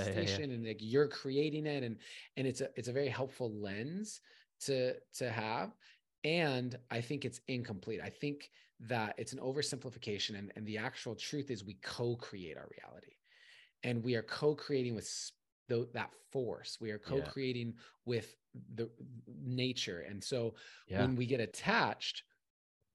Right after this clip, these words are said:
Speaker 1: now we are trying to impose our will upon nature. And it's like having a business partner
Speaker 2: Yeah,
Speaker 1: that
Speaker 2: yeah,
Speaker 1: you
Speaker 2: yeah.
Speaker 1: are just trying to force to do what you want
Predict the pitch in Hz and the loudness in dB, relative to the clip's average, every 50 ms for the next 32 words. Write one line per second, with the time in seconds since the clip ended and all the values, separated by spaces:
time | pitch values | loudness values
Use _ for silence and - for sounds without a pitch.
0 | _ _ _ - 147 143 143 143 139 151 175 185 190 185 180 165 151 - - 165 | _ _ _ -4 0 2 6 6 6 8 8 8 8 8 8 8 6 4 2 2
1 | 147 143 143 143 139 - - 143 135 135 135 139 127 120 - 127 131 135 123 123 | 2 4 4 2 2 0 -2 0 0 0 0 0 -2 -2 0 2 2 4 4 4
2 | 113 107 101 101 113 127 131 127 110 101 104 113 113 - - - 120 110 104 104 | 2 2 2 4 6 8 8 8 8 6 2 0 -4 -6 -4 -4 -2 -2 0 0
3 | 104 101 95 95 - _ - - _ _ _ _ _ _ _ - - _ _ _ | -2 -2 -4 -6 -10 _ -20 -20 _ _ _ _ _ _ _ -20 -20 _ _ _
4 | - - _ - 135 123 127 127 117 120 - 110 104 101 101 - 127 110 - 120 | -16 -14 _ -4 0 2 2 2 2 2 0 -2 -4 -4 -4 -2 -2 -2 0 0
5 | 131 127 135 131 123 98 92 - 143 175 170 - 156 120 - - - - 101 - | 0 0 0 0 0 -2 -2 -2 -2 -2 -2 -2 -4 -4 -6 -6 -6 -8 -8 -6
6 | - 123 147 135 - 120 - - - 95 95 92 90 90 - 90 90 90 110 139 | -2 0 0 0 -2 -4 -10 -8 -2 2 4 4 6 6 4 4 4 4 4 6
7 | 143 139 127 123 131 - - 139 123 120 110 110 - - - - 160 156 165 151 | 6 6 6 4 2 2 2 2 2 2 0 -2 -4 -4 0 2 4 4 6 4
8 | - - - 143 123 131 131 123 117 101 87 107 107 110 156 185 175 143 123 120 | 2 0 0 -2 0 2 2 2 2 0 -2 -4 -4 0 0 2 2 2 0 -2